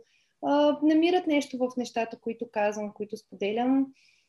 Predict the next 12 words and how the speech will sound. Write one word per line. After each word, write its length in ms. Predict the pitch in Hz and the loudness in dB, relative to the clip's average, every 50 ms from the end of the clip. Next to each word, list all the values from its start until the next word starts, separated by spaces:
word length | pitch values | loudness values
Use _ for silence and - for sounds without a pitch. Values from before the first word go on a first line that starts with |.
| _ _ _ _ - | _ _ _ _ 0
А, 340 | 262 269 269 269 269 277 269 | 2 2 4 4 4 4 2
записах 400 | 269 262 262 294 285 285 320 269 | 0 0 0 0 0 0 2 2
междувременно 840 | 285 269 247 226 233 214 226 220 220 233 233 233 226 220 214 214 220 | 2 2 2 0 -2 -2 -2 -2 -2 -2 -2 -2 -4 -4 -4 -2 -2
и 120 | 233 233 226 | -4 -4 -6
психология, 840 | - - 254 254 - 233 220 208 202 208 202 208 214 214 208 208 202 | -4 -6 -6 -4 -2 0 0 2 2 0 -2 -2 0 0 0 0 0
в 40 | 202 | -2
момента 320 | 208 214 214 220 214 - | -4 -6 -6 -6 -8 -10
се 120 | - - | -4 -4
обучавам 460 | 226 202 214 - - 214 202 202 208 214 | -4 -4 -4 -6 -4 -4 -2 -2 -4 -6
и 40 | |
за 140 | 202 214 214 | -6 -6 -8
психотерапевт. 840 | - - - - - - - - 202 202 196 196 196 185 185 196 196 | -10 -10 -16 -16 -16 -12 -6 -4 -4 -4 -2 -2 0 0 0 -2 -4